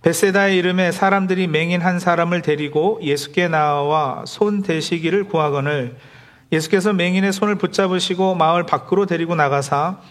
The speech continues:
눈에 침을 뱉으시며 그에게 안수하시고 '무엇이 보이느냐?' 물으시니, 쳐다보며 이르되, '사람들이 보이나이다. 나무 같은 것들이 걸어가는 것을 보나이다.' 하거늘,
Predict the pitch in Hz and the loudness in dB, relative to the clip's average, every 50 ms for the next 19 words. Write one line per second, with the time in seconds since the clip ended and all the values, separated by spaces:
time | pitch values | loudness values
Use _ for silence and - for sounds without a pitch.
0 | - - - _ _ - - 147 151 170 165 165 - - - 226 226 226 208 180 | -20 -20 -20 _ _ -4 -2 0 0 0 0 -2 -2 -4 -2 0 0 0 0 0
1 | 156 - - 175 156 - - 156 151 147 143 135 123 120 120 123 - - - 156 | -2 -2 -4 -6 -6 -4 -6 -4 -4 -2 -2 -2 -4 -6 -10 -14 -10 -4 -2 -2
2 | 156 156 175 160 151 160 165 151 - 175 170 160 151 - 160 160 180 185 190 196 | 0 0 0 0 0 -2 -2 -2 0 0 0 0 -2 -4 -4 -2 -2 -2 -2 -4
3 | 147 139 147 160 170 165 - 208 190 - - - 147 151 156 156 160 160 180 180 | -4 -2 -2 -2 -2 -2 -2 -4 -4 -2 -2 -2 -2 -2 -2 -2 -2 0 0 0
4 | 175 160 143 135 147 156 147 151 147 151 147 - 151 143 170 180 156 127 117 123 | 0 0 -2 -4 -6 -6 -6 -4 -4 -4 -6 -6 -6 -4 -4 -4 -4 -4 -8 -10
5 | - - - - - - - - - - _ - - - 202 208 202 196 208 202 | -14 -20 -20 -20 -20 -20 -20 -20 -20 -20 _ -10 -2 0 2 2 2 2 0 0
6 | 208 196 185 180 180 190 185 - - - 214 220 226 240 240 220 214 202 208 190 | 2 2 2 2 2 0 0 -2 0 0 2 2 2 0 0 -2 -2 0 -2 -2
7 | - 165 160 160 156 147 139 139 135 135 139 131 113 69 - 123 - - - 135 | -2 -2 -2 0 0 0 -2 -2 -2 -2 -2 -2 -2 -4 -8 -12 -10 -4 -2 0
8 | 139 156 165 165 180 175 180 - 185 175 170 165 165 - - 165 165 190 208 196 | 0 0 0 0 0 -2 0 -2 -2 0 0 -2 -4 -4 -6 -2 -2 -2 -2 -4
9 | - - 135 139 151 160 160 165 170 170 170 165 165 147 - 170 160 - 160 147 | -4 -2 -2 0 0 0 0 -2 -4 -4 -2 -4 -4 -2 -2 -4 -2 -2 -2 0
10 | 156 156 156 156 151 151 165 165 160 151 139 135 127 123 - 147 147 139 139 143 | 0 0 0 0 0 0 2 2 2 0 0 -2 -4 -4 -4 -2 -2 -2 -2 -2
11 | 147 135 123 117 123 | -2 -4 -4 -8 -12